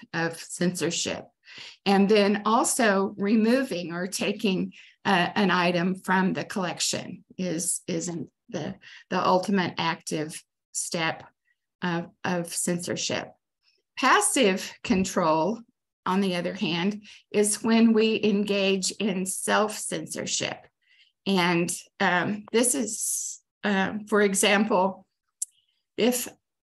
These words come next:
I choose not to read something due to my own personal bias. And so I have to admit to you, as I often do to my listeners,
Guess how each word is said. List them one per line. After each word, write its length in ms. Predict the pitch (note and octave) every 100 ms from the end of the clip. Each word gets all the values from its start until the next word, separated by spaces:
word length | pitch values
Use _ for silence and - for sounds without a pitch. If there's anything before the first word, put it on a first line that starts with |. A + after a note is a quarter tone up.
| _ -
I 340 | G#3+ G#3+ A#3+
choose 380 | A#3+ - C4 C4
not 200 | A#3+ -
to 140 | C#4+
read 240 | A3+ A#3+ A3+
something 460 | A#3+ G#3 G#3+ G3
due 220 | G3+ F#3+ G3+
to 220 | - G3
my 260 | F3+ F3+ -
own 320 | F#3 F#3 F#3+
personal 580 | - F#3 F#3 D#3+ F#3 D3+
bias. 800 | - C#3+ E3+ F#2 - - - - _ _ _ _ _ -
And 520 | G#3+ F#3+ F#3+ F#3+ F#3+ - - -
so 640 | - - G#3+ F#3+ F#3 G3+ - _ -
I 140 | G#3
have 240 | A#3+ A#3
to 160 | G3 F#3+ - _ -
admit 380 | F#3+ A3 A#3+ A#3
to 100 | A3+
you, 280 | A3 G3+ G3
as 200 | E3+ F#3
I 160 | F#3
often 500 | - G3 - A#3+ A3
do 260 | A3+ F3+ F#3
to 180 | - F#3
my 240 | G3+ F#3
listeners, 640 | F#3+ G3 - G3 F#3 G#3+